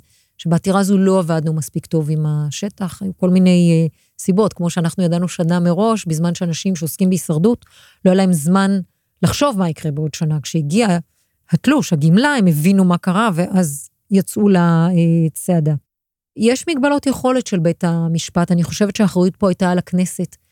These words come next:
שחוקקה חוק כזה. זה היה חוסר אחריות, גם במהות לא היה דיון אמיתי,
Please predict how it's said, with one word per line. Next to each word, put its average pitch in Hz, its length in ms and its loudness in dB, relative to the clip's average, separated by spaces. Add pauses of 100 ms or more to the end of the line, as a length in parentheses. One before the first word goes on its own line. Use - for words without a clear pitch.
(140)
שחוקקה 185 600 -2
חוק - 320 -6
כזה. 151 280 0 (200)
זה 196 160 0
היה 185 380 2
חוסר 165 380 -8
אחריות, 180 520 0 (440)
גם 196 200 2
במהות 185 500 0
לא 226 120 4
היה 202 140 2
דיון 160 240 0
אמיתי, 170 400 0